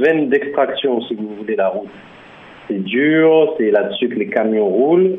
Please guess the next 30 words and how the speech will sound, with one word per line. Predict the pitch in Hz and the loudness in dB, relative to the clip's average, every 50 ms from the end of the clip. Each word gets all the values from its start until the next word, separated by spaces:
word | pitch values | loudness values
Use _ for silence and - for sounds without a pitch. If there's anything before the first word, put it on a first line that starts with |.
| - - | -6 -6
et | 110 117 | -6 -6
qu'ils | - - 113 101 101 98 113 | -6 -6 -10 -10 -6 0 0
amènent | 117 110 113 123 143 143 135 | 2 2 2 2 0 2 2
la | 120 110 | 0 0
production | - - 120 110 - 110 - - - - 135 127 | 0 0 -4 -4 -6 -6 -10 -8 -4 -2 -2 0
vers | 113 113 101 98 | 0 0 0 0
le | 98 - | 0 -2
port | - - - 156 170 190 202 190 190 - - | -2 0 0 2 2 2 0 -2 -4 -6 -6
et | 208 202 196 190 190 185 - | -4 -4 -2 -2 -4 -6 -8
du | - - | -10 -12
port, | - - 147 156 156 160 156 | -6 -2 0 0 0 0 -2
c'est | - 113 - | -6 -6 -6
exporté. | - - - - 135 117 107 - - 95 92 - - - - - - - - - - - - - - - - - - - - - - - - - | -8 -8 -6 -4 -2 -2 -2 -2 -4 -6 -6 -8 -14 -20 -20 -20 -20 -20 -20 -20 -20 -20 -20 -20 -20 -20 -20 -20 -20 -20 -20 -20 -20 -12 -4 0
La | 117 117 117 117 117 - | 2 2 2 0 -2 -2
trace, | - 180 190 185 190 190 | 0 0 0 0 0 0
au | 147 139 | -2 0
contraire, | 135 131 123 127 - - 165 196 208 208 190 196 196 - | 0 -2 -4 -4 -4 -4 -2 0 0 0 -2 -2 -2 -2
c'est | 131 120 | -2 0
un | 117 117 117 | 0 0 -2
petit | 117 117 117 113 - | -4 -6 -6 -6 -4
chemin | - 165 135 123 117 123 143 151 151 | -2 0 0 0 0 0 0 0 0
qu'on | 147 - 131 117 113 | -2 -2 0 0 2
ouvre | 117 131 139 156 180 165 147 123 | 2 2 2 2 0 0 0 0
avec | 113 107 110 110 - | 0 0 0 -2 -4
son | - 120 110 | -6 -6 -6
coutelas | - - - - - 123 147 170 190 - - - - - - | -8 -10 -8 -4 -2 0 0 0 -2 -6 -10 -16 -10 -4 -4
en | 113 | 0
marchant | 113 113 117 - - - - 131 131 | 0 2 0 0 0 -2 -2 0 0
à | 117 - | 0 -2
pied | - - - 151 175 220 | -2 -4 -4 -4 -4 -4